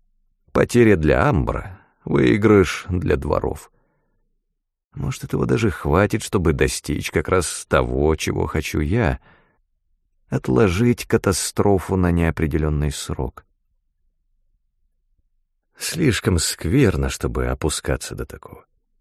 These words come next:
Бедная девушка и так довольно натерпелась из-за того, что ей довелось очутиться в Амбаре в плохое время и понравиться мне.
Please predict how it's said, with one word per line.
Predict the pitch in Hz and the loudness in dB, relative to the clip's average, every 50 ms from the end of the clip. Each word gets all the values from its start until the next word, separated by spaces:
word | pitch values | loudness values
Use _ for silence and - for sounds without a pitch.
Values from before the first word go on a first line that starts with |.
| _ _ _ _ _ _ _ - | _ _ _ _ _ _ _ -8
Бедная | 147 139 127 104 107 117 113 107 | -2 0 0 2 2 2 2 4
девушка | 98 135 123 113 101 - - 117 | 4 4 4 4 2 2 4 4
и | 104 92 | 4 4
так | - - 143 139 117 101 80 85 78 | 4 4 4 6 6 4 4 2 0
довольно | 92 127 120 95 92 104 117 117 110 104 104 101 | 2 4 4 4 6 6 6 6 8 8 6 6
натерпелась | 98 95 - 98 90 85 - 113 104 98 92 - - | 6 6 6 4 2 4 4 4 6 6 4 2 0
из-за | 90 80 71 78 71 | 0 2 2 2 2
того, | - 73 69 85 143 151 113 | 2 2 2 4 4 2 2
что | - - 76 78 | 2 0 -4 -2
ей | 90 - 127 117 | 0 2 2 2
довелось | 98 104 92 98 107 120 110 - - | 4 4 4 6 6 6 4 4 2
очутиться | 90 - - 82 - 123 - - - 95 78 | -2 0 -2 -2 -2 -2 -4 2 2 2 4
в | 76 113 | 4 4
Амбаре | 117 107 104 98 104 98 92 | 4 4 6 6 6 6 6
в | 73 - - | 4 2 -4
плохое | - 76 69 65 - 60 58 98 87 | -2 -2 -2 0 0 2 4 4 4
время | 73 67 87 95 110 107 101 95 92 90 82 | 4 4 4 4 6 6 6 6 4 4 4
и | 76 71 | 2 2
понравиться | - 82 78 76 76 73 69 67 67 - - - | 2 2 2 4 2 2 2 0 -2 -4 -6 -6
мне. | - - - - - | -6 -6 -8 -8 -10